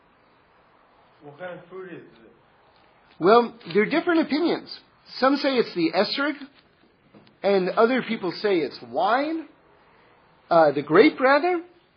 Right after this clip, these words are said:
Speaker 2: and, uh, other people say it's a fig, other people say it's wheat. These are all different, um, and each one is a different, um,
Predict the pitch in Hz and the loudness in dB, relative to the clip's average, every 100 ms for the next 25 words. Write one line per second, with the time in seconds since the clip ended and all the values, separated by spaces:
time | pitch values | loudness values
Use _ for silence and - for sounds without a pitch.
0 | _ _ - 160 165 165 139 160 156 147 | _ _ -6 -2 -2 -4 -2 0 2 2
1 | 143 135 - _ _ _ - 220 262 214 | 0 -4 -18 _ _ _ -2 0 2 -2
2 | 226 202 - 202 165 - 120 - 247 320 | -6 -8 -2 -2 -2 -4 -10 -12 -6 -4
3 | 311 - - _ _ _ - - - - | -4 -6 -20 _ _ _ -20 -20 -20 -4
4 | 214 247 196 202 175 190 170 135 - 127 | -2 -2 -6 -6 -6 -4 -4 -6 -10 -8
5 | 208 403 - _ _ _ _ _ _ _ | -6 -6 -10 _ _ _ _ _ _ _
6 | 190 196 226 254 277 269 - 262 240 240 | -10 -4 0 0 -2 -8 -6 -6 -4 0
7 | 226 202 196 214 277 294 - 262 277 247 | 0 -2 -6 -4 -4 -4 -2 2 2 2
8 | 208 196 180 170 247 - 247 220 220 196 | -2 -2 -2 -4 -8 -6 -8 -6 -2 0
9 | 202 190 | 0 -4